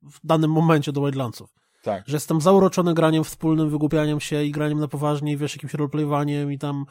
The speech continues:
Speaker 1: i akcjami, które wynikają z tego, jak ten świat jest zbudowany, i akcjami, które wynikają z tego, że jak grasz z innymi ludźmi, to każdy ma jakieś tam swoje zachowanie i swój, wiesz, charakter i tak dalej, i tak dalej, i tak dalej.
Speaker 2: Mhm.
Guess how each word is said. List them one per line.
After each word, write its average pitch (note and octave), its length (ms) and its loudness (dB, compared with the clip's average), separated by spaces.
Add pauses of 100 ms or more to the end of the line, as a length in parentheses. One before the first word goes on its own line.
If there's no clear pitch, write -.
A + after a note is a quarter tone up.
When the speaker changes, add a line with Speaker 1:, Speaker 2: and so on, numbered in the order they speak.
(360)
Speaker 1:
i C#3+ 320 -6
akcjami, D#3+ 500 0
które D3+ 260 -4
wynikają D3+ 560 -2
z - 80 -12
tego, D3+ 200 -2
jak D3+ 160 -2
ten D#3 100 -6
świat D3 200 -8
jest D3 120 -8
zbudowany, D#3 560 -4
i D#3 60 0
akcjami, D3+ 340 -4
które D3+ 180 -6
wynikają D3+ 380 -4
z - 60 -20
tego, D3 440 -6
że D3+ 140 -2
jak D3+ 120 -4
grasz D3+ 240 -4
z - 80 -12
innymi D3+ 260 -2
ludźmi, D3+ 260 -2
to D3 100 -6
każdy D3 240 -4
ma D3+ 100 -2
jakieś C#3+ 220 -8
tam D3 100 -6
swoje D#3+ 200 -6
zachowanie D3+ 480 -4
i D3 60 -4
swój, D3+ 260 -10
wiesz, D3 160 -8
charakter D3+ 520 -6 (800)
i C#3+ 220 -6
tak C3+ 180 -8
dalej, B2+ 220 -4
i - 20 -8
tak A#2+ 120 -10
dalej, A#2 160 -10
i - 40 -14
tak A#2+ 80 -18
dalej. G#2+ 220 -12
Speaker 2:
Mhm. G#2+ 240 -10